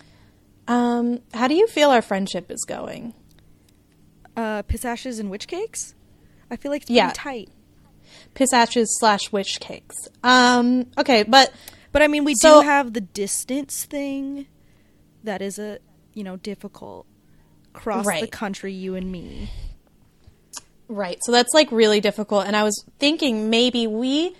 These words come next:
Speaker 1: could just do a little long-distance friendship spell right here and right now.
Speaker 2: There's a long-distance friendship spell?
Speaker 1: Yeah, so,
Speaker 2: That's
Speaker 1: um,
Speaker 2: cool.
Speaker 1: I, I, I just wanted, I just wanted to, like, do this with you. So,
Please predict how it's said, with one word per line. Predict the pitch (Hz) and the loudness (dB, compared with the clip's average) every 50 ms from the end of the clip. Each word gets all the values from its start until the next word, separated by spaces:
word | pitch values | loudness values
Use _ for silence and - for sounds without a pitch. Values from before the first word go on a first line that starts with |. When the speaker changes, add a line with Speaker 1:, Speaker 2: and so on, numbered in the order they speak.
| - - - - _ _ _ | -18 -20 -20 -20 _ _ _
Speaker 1:
could | - 269 220 | -4 -4 -2
just | - 262 240 - | -2 -2 -4 -2
do | - 254 240 220 | -2 0 0 2
a | 220 | 2
little | 247 247 277 339 427 554 554 554 539 571 571 571 554 571 571 - _ _ _ _ - | 0 0 0 0 0 0 -2 -4 -6 -8 -6 -6 -6 -6 -6 -10 _ _ _ _ -10
long-distance | - 277 262 262 262 285 311 277 294 285 - 320 320 - - | -4 0 2 4 4 4 2 0 -2 -2 -4 -4 -6 -4 0
friendship | - 233 240 247 - 349 349 - | 2 2 2 2 0 -4 -4 -6
spell | - - 359 349 349 370 370 | -2 2 4 6 6 6 4
right | 339 302 285 | 4 2 2
here | 262 302 320 | 2 0 0
and | 311 311 | 0 0
right | 339 349 339 | 0 -2 -2
now. | 349 370 381 392 415 440 453 466 466 466 480 - | -2 -2 -2 -2 -2 -4 -4 -4 -6 -8 -6 -4
Speaker 2:
There's | 302 311 311 - | -4 -2 0 2
a | 381 | 2
long-distance | 370 349 349 370 349 381 - - 392 359 | 2 2 2 2 0 0 0 0 -2 -2
friendship | - - 269 269 262 320 330 - 403 403 - | -2 0 0 0 0 0 0 0 0 0 0
spell? | - - - 415 427 466 480 494 508 494 - - - - - - - - - _ _ _ | -2 0 2 4 4 6 4 4 2 0 -4 -10 -20 -20 -20 -20 -20 -20 -20 _ _ _
Speaker 1:
Yeah, | - 330 320 294 262 233 214 - - | 0 4 6 6 6 6 4 0 0
so, | 277 262 254 254 247 247 240 - | 0 0 2 2 2 2 0 2
Speaker 2:
That's | - 247 247 247 247 | 2 2 4 4 4
Speaker 1:
um, | 247 247 247 285 339 | 4 4 4 4 4
Speaker 2:
cool. | 339 339 359 381 392 392 392 - _ _ _ _ _ _ _ _ _ _ _ _ - | 4 4 4 4 2 2 0 -4 _ _ _ _ _ _ _ _ _ _ _ _ 2
Speaker 1:
I, | 269 269 262 | 4 4 4
I, | 262 262 - 262 | 2 0 -2 -2
I | 269 | 0
just | 262 320 311 - - | 0 0 -2 -2 0
wanted, | 311 302 302 302 302 285 285 233 - _ _ _ - - - | 2 2 2 4 2 2 0 0 -4 _ _ _ -20 -10 -6
I | 247 240 | -4 -4
just | 226 285 269 - | -4 -4 -2 0
wanted | 302 294 294 262 - | 0 0 0 0 0
to, | 294 | 0
like, | 269 233 226 - - _ _ - 220 | 0 0 0 -2 -8 _ _ -16 -8
do | 196 226 220 220 | -4 -2 0 0
this | 226 220 - - | 0 0 0 0
with | 233 214 - 214 | -2 -2 -2 -2
you. | 196 190 | -4 -4
So, | 196 - - 220 202 196 190 - | -2 -2 0 0 0 0 0 -4